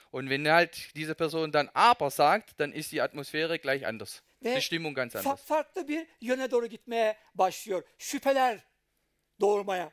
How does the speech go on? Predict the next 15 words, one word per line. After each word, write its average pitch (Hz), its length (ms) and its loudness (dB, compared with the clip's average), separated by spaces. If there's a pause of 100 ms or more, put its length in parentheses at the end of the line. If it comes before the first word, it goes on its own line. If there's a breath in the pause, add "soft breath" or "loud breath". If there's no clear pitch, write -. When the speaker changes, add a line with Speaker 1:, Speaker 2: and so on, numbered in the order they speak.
Speaker 2:
başlıyor. 135 540 -8
Speaker 1:
Ja, 131 200 -2
und 127 180 -4
dann 170 300 4
gleiten 147 320 2
wir 165 100 2
in 156 60 0
eine 143 220 2
Richtung 202 360 -4
und 151 220 -6
dann, 151 280 -2
äh, 139 120 -2
tauchen 151 560 -4 (100)
Zweifel 120 340 -2
auf. 95 160 -8